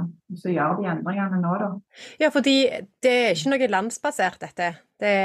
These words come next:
Speaker 2: er faktisk, eh, kommunalt. I forhold til
Speaker 1: Eh,
Speaker 2: det å ta tak i det.
Speaker 1: Ja, akkurat det. Altså, de, sånn som jeg forstod det med, med rektor på Tau, med Rasmina da, så er det et, eh, prosjekt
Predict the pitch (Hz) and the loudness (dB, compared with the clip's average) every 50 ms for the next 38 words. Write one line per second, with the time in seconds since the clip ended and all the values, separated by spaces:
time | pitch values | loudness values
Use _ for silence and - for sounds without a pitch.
0 | 180 165 175 170 170 170 170 170 - - - _ - 175 165 156 - - - - | 2 2 0 0 0 0 -2 -4 -6 -10 -12 _ -8 -8 -8 -8 -10 -14 -14 -10
1 | - 165 156 151 151 - - 175 156 156 180 262 - - - _ _ _ _ _ | -8 -6 -6 -6 -6 -8 -10 -10 -6 -6 -6 -6 -6 -8 -16 _ _ _ _ _
2 | _ _ _ _ _ _ _ _ _ _ _ _ - 254 233 202 226 196 202 208 | _ _ _ _ _ _ _ _ _ _ _ _ -6 -2 0 2 2 4 2 4
3 | 208 208 - 220 214 208 208 208 202 202 202 196 196 185 190 185 185 165 156 - | 4 4 4 4 4 4 4 2 0 -4 -4 -2 0 -2 -2 -2 -4 -8 -8 -10
4 | _ _ _ _ _ _ _ _ _ _ - 269 285 269 277 262 254 - 285 285 | _ _ _ _ _ _ _ _ _ _ 0 2 4 4 4 2 0 -2 -4 -4
5 | 262 247 - 240 240 247 247 233 226 247 - 254 247 254 269 269 254 - 240 233 | -4 -4 -4 -2 -2 0 0 0 -2 -2 -4 -4 -4 -2 -2 -2 -2 -2 -2 -2
6 | 233 - 233 226 226 226 - 277 262 - - 220 208 208 208 208 202 196 185 185 | -2 0 0 -2 -2 -2 -4 -6 -6 -6 -4 -2 0 0 0 0 0 0 0 0
7 | 180 180 180 175 170 - 175 175 170 175 180 - - - 208 190 190 - 202 - | 0 2 0 0 0 0 0 0 0 -2 -4 -6 -6 -10 -10 -10 -8 -8 -8 -6
8 | - 196 196 226 233 226 214 190 - - 208 190 180 170 175 - - 247 208 190 | -4 -4 -2 2 2 2 2 0 -2 -4 -4 -2 -2 0 0 0 0 0 0 -2
9 | - - 208 208 208 208 208 208 - - - 190 185 185 196 180 180 170 - - | -2 -4 -2 0 2 2 2 2 0 -4 -6 -4 -4 -2 -2 -2 -4 -4 -8 -12
10 | _ _ _ - 185 185 180 175 175 170 - - 190 - - - 190 190 190 - | _ _ _ -2 0 0 0 0 -2 -4 -6 -8 -8 -8 -6 -6 -6 -6 -8 -12